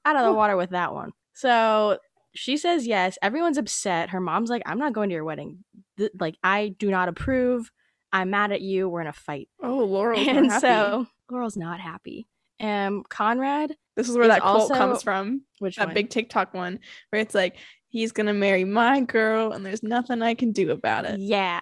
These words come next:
Speaker 1: There's, like, a Conrad P O V somewhere in the book. So yeah, that's, that's where that comes from.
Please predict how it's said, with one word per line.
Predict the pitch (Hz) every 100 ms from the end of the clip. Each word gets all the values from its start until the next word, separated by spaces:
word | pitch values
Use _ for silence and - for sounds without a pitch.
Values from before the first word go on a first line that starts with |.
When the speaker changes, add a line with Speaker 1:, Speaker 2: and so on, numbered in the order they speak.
| _ -
Speaker 1:
There's, | 220 254
like, | 330
a | 302
Conrad | - 190 202 220
P | - 247
O | 233
V | 233 240
somewhere | 233 226 233
in | 233
the |
book. | 202 226 226 -
So | -
yeah, | 165 160 151
that's, | 160 -
that's | 165 160
where | 160
that | 156 156
comes | 160 151
from. | 156 160